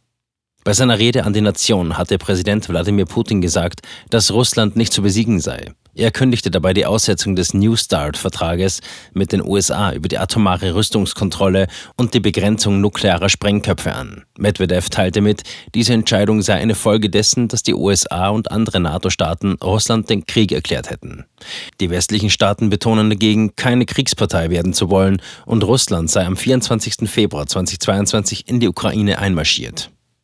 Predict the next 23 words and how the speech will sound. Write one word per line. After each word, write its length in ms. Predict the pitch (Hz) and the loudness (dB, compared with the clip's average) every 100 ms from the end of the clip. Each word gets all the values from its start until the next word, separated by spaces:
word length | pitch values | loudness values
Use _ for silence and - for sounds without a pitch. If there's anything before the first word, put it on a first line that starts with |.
| _ _ _ _ - - - - - - | _ _ _ _ -16 -14 -14 -18 -16 0
New 240 | 131 131 | 4 6
Start-Vertrag. 880 | 131 107 76 - 95 - 73 69 - - _ - | 4 0 -2 -2 -4 -4 -4 -6 -12 -18 _ -4
Aussetzung 680 | 107 104 - 92 117 104 85 | 0 2 0 0 0 0 -2
kein 240 | - 120 113 | 0 0 0
Ausstieg. 680 | 85 82 - 90 - - _ _ _ _ _ _ _ _ _ _ _ _ - - - - - | -2 -2 -2 -4 -6 -12 _ _ _ _ _ _ _ _ _ _ _ _ -16 -16 -16 -8 2
Russland 460 | 151 - 131 120 | 4 4 4 2
hatte 160 | 120 - | 0 0
immer 260 | 135 127 | 2 2
wieder 300 | 98 85 78 | 2 0 -2
vor 160 | 76 117 | 0 0
einem 200 | 123 107 | 2 4
neuen 280 | 101 113 - | 4 2 0
atomaren 580 | 110 120 101 90 101 90 | -2 0 2 2 2 0
Wettrüsten 640 | - 90 82 - - 90 | -2 -2 -2 -2 0 0
wie 100 | 98 | 2
im 140 | 95 | 0
Kalten 400 | - 95 92 98 | 0 -2 -2 -6
Krieg 240 | - 120 92 | 0 0 2
gewarnt, 500 | 85 71 67 69 - | 0 -2 -8 -10 -10
sollte 340 | 90 95 98 101 | -2 0 2 2
New 220 | 98 104 | 4 2
Start 320 | - 92 87 | 2 -2 0
enden. 520 | 101 95 - - 90 | -2 -2 -4 -12 -14